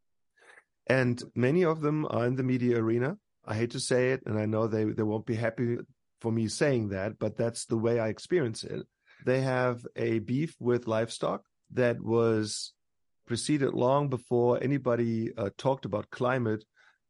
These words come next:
Uh, in earlier years, they, uh, made this a topic of animal welfare, animal rights, water quality. When they found that these topics didn't resonate enough with the consumer,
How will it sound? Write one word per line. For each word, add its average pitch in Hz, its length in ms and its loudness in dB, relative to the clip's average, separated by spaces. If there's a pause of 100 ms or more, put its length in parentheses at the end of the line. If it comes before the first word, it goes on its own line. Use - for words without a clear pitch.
Uh, 110 120 4
in 120 180 0
earlier 131 400 4
years, 117 480 2 (220)
they, 117 580 0
uh, 117 120 -4 (100)
made 123 320 0
this 117 220 -2
a 107 40 -8
topic 120 580 -2
of 107 400 -2
animal 117 300 -2
welfare, 117 640 -2
animal 117 320 -2
rights, 113 600 -4 (320)
water 123 320 2
quality. 107 720 -4 (560)
When 123 260 0
they 117 160 2
found 135 380 -2
that 120 180 -2
these 117 200 -4
topics 117 360 -4
didn't 120 340 -4
resonate 117 480 0
enough 110 320 -2
with 107 120 -6
the 101 60 -6
consumer, 123 680 -4